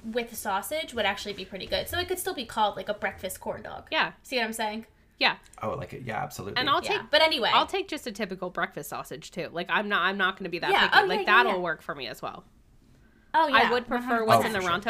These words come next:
Speaker 2: Ronto wrap, but I will take a typical breakfast
Speaker 1: Yeah.
Speaker 2: sausage.
Speaker 1: Oh, yeah. Me too.
Speaker 3: See, Disney, if you're listening, yet again,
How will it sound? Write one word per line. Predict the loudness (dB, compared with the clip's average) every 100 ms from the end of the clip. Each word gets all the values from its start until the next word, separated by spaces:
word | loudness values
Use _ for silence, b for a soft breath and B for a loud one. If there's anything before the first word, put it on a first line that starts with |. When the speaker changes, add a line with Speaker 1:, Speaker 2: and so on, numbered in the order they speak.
| 2
Speaker 2:
Ronto |
wrap, | 2 2 0
but | -4 2
I | 0
will | 0
take | -4 -6
a | -6
typical | -10 -12 -12 -10
breakfast | -10 -6 -4
Speaker 1:
Yeah. | -4
Speaker 2:
sausage. | -6 -12 -16 -18 -20 b b b b b b b
Speaker 1:
Oh, | -4
yeah. | 2 2 2 -8 -8
Me | -4 -4
too. | -4 -6 -6 -16 -20 -16
Speaker 3:
See, | -12 -8 -6 -6
Disney, | -6 -4 -6
if | -2
you're | -2
listening, | -2 -2 -4 -2
yet | -4
again, | 0 2 2 0